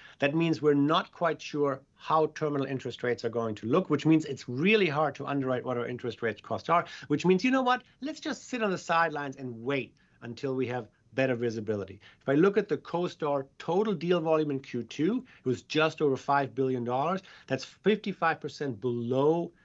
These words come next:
where it was in Q two of last year. And I would not be surprised if the third quarter data comes in basically the same. And then the fourth quarter, I actually think, yeah, there's probably gonna be some more activity. You mentioned Park,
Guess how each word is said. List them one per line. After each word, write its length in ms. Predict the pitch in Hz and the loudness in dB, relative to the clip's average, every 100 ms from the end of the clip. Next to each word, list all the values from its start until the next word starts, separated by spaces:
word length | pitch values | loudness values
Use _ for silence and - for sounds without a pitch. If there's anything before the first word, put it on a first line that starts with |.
| _ | _
where 120 | 135 | 2
it 20 | 139 | 4
was 160 | 139 | 2
in 60 | 127 | -2
Q 160 | - 135 | -6 -6
two 220 | 131 117 | -2 -2
of 120 | 107 | 0
last 380 | 104 123 - - | -2 -2 -2 0
year. 180 | 220 233 - - | 0 0 -8 -2
And 100 | 147 | 2
I 60 | 180 | 4
would 160 | 214 | 4
not 400 | 214 226 254 269 | 4 2 2 0
be 100 | 190 | -4
surprised 560 | 135 117 - - - - | -6 -8 -10 -14 -12 -10
if 100 | - | -6
the 80 | 123 | -2
third 300 | - 147 139 | 4 4 4
quarter 300 | 143 139 135 | 0 2 2
data 220 | 135 131 | 2 0
comes 300 | - 143 135 | 0 0 4
in 180 | 135 113 | 2 2
basically 600 | 101 147 160 160 139 131 | 0 0 0 -4 -4 -4
the 100 | 120 | -6
same. 420 | - 123 160 269 - - - - - | -8 -6 -6 -8 -14 -20 -20 -20 -4
And 100 | 143 | 2
then 80 | 165 | 4
the 60 | 156 | 2
fourth 340 | - 302 320 | 2 2 4
quarter, 240 | 226 202 180 | 4 4 4
I 120 | 165 | 2
actually 240 | 165 160 | -2 -6
think, 320 | 147 165 139 _ - | -10 -10 -10 _ -16
yeah, 260 | 294 330 | -12 -6
there's 160 | 277 - | -6 -2
probably 180 | - 190 | 0 0
gonna 160 | 180 | 0
be 100 | 156 | -2
some 460 | - - 170 165 147 | -4 -4 -2 0 0
more 280 | 147 147 139 | 0 2 2
activity. 400 | 127 - 135 110 | 0 -4 -4 -4
You 100 | 120 | -2
mentioned 380 | 135 135 - - | 0 0 -4 -4
Park, 320 | - 170 165 | 2 2 2